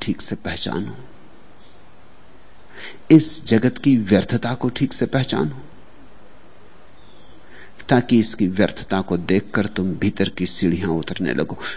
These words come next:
सौंदर्य भीतर है, बाहर नहीं। सौंदर्य स्वयं में है। और जिस दिन तुम्हारे भीतर सौंदर्य उगेगा,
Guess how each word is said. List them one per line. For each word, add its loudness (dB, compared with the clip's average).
सौंदर्य 12
भीतर 12
है, 12
बाहर 8
नहीं। 8
सौंदर्य 12
स्वयं 12
में 12
है। -2
और 12
जिस 12
दिन 12
तुम्हारे 12
भीतर 12
सौंदर्य 10
उगेगा, 6